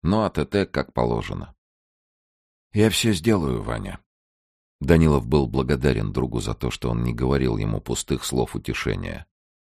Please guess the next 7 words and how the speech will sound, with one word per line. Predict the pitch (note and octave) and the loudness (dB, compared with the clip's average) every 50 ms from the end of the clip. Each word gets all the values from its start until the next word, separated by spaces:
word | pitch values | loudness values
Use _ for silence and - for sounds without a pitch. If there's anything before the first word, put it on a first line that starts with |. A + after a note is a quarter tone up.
| _ - | _ -8
Слишком | - - F#2 E2+ - - E2+ E2+ | -2 0 2 2 2 0 0 0
долго | E2+ G2 F2+ D2+ - A#1+ | 2 2 2 2 0 0
работали | A1 A#1+ A#1 B1 D2 - - G#1+ G1+ G#1 | -2 -2 0 0 -2 -2 -2 -2 -2 -2
они | G#1+ G#1+ G#1+ - | -2 -2 -4 -4
в | - | -4
карательных | - C2 A#1+ A#1+ A1 - A1 G#1 G#1 G#1 - - | -2 -2 0 0 -2 -2 -4 -4 -4 -4 -2 0
органах, | C2+ A#1 - - G1+ G1+ - - - - | 0 0 0 -2 -8 -8 -10 -14 -16 -20